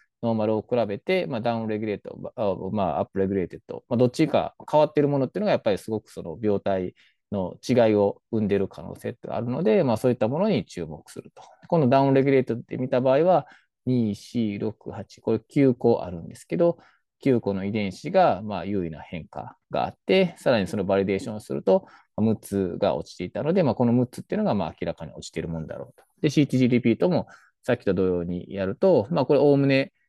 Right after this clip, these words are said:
えーと、まあ、発現が下がっているということやったので、やはりこれも、まあ、いろいろ関係あるんじゃないかな、みたいな話になると。で、普通は、まあ、ここまでで終わってて、大体、あのー、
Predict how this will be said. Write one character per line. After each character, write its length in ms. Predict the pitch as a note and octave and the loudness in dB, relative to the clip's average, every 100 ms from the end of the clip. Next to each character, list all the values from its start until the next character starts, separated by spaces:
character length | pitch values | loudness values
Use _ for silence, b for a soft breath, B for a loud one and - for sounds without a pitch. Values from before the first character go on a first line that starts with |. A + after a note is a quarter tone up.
| _ | _
え 180 | - C#2 | -10 -10
ー 0 | |
と、 440 | - G1+ G1+ G1+ - | -10 -10 -10 -10 -10
ま 100 | G#2 | -6
あ、 20 | |
発 220 | G2 B2+ | -6 0
現 260 | A#2 A2 A2 | 2 4 2
が 120 | G2+ | -2
下 180 | - B2+ | 0 0
が 80 | A#2+ | 0
っ 100 | - | -2
て 80 | D#2+ | -8
い 40 | |
る 80 | D#2+ | -8
と 640 | - - _ - D#2+ C2 | -12 -18 _ -8 -6 -4
い 100 | F2 | 2
う 140 | G#2 C3+ | 2 2
こ 140 | - | -4
と 100 | - | -6
や 60 | D#2+ | -10
っ 40 | - | -6
た 100 | C#3 | -6
の 140 | D3+ | -2
で、 220 | G3+ G3+ G3+ b b - | 0 0 -2 b b -4
や 100 | C#3+ | 0
は 60 | B2 | 2
り 120 | F#2 | 0
こ 120 | G2+ | 0
れ 60 | G2+ | 0
も、 260 | E2 B1+ - | -2 -8 -14
ま 180 | E2 C2 | -14 -12
あ、 40 | |
い 80 | - | -10
ろ 100 | E2 | -8
い 20 | |
ろ 100 | C#2+ | -8
関 220 | - F2+ E2+ | -8 -8 -4
係 200 | F#2 E2+ | -4 -4
あ 140 | E2 | -6
る 80 | E2 | -12
ん 60 | |
じ 80 | D#2+ | -14
ゃ 20 | |
な 120 | F#2+ E2 | -10 -10
い 60 | |
か 140 | - F2 | -10 -10
な、 220 | E2+ - | -10 -12
み 80 | - | -14
た 120 | - | -14
い 20 | |
な 60 | D#2+ | -12
話 360 | - D2+ - C3+ | -14 -14 -6 -6
に 60 | |
な 80 | B1 | -6
る 100 | - - | -10 -20
と。 80 | - _ _ - | -20 _ _ -4
で、 320 | F3+ F3 F3 B B B B | 2 4 4 B B B B
普 120 | - | -6
通 120 | G#3 | 2
は、 140 | C4 C#4 | 4 4
ま 100 | D4 | 4
あ、 60 | |
こ 120 | E3 E3 | 2 0
こ 120 | C#4+ | 2
ま 80 | F3+ | 4
で 100 | A#2 | 4
で 200 | G2+ F2 | 2 2
終 260 | B2+ C3 | 2 2
わ 20 | |
っ 60 | - - | 0 -4
て 140 | A#2+ | -4
て、 400 | A#2+ F#2+ F2+ F2+ _ - | -2 -4 -4 -8 _ -10
大 240 | A#2+ A#2 | -2 -2
体、 200 | - A#2+ | 0 0
あ 120 | A#2 A#2+ | 2 0
の 720 | A2+ A2+ A2 A2+ A2+ A2 | -2 -4 -4 -4 -4 -4
ー、 80 | G#2+ | -6